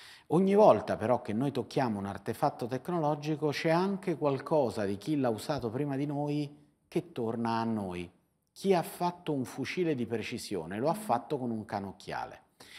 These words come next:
Ecco, se io guardo il mondo da quel canocchiale, il canocchiale mi invita a dividere nel mondo tra amici e nemici.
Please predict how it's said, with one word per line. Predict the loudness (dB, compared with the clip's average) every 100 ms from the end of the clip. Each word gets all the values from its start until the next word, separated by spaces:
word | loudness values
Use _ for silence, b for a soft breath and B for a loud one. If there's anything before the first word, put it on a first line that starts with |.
| B
Ecco, | -8 -4
se | 0 2
io | 4
guardo | 4 2 2
il | 0
mondo | 0 0 -2
da | -2
quel | -2 -4 -4
canocchiale, | -4 -4 -6 -2 0 0 -2 -4 -10 -20 B B B B _
il | -4 -4
canocchiale | -2 -2 -2 0 0 0
mi | 0
invita | -2 -2 0 0
a |
dividere | 2 0 2 0
nel | 0 -2
mondo | -2 -2 -2 -2
tra | 0
amici | 0 0 -2 -2
e | -4
nemici. | -4 -6 -8 -12 -12 -12 -12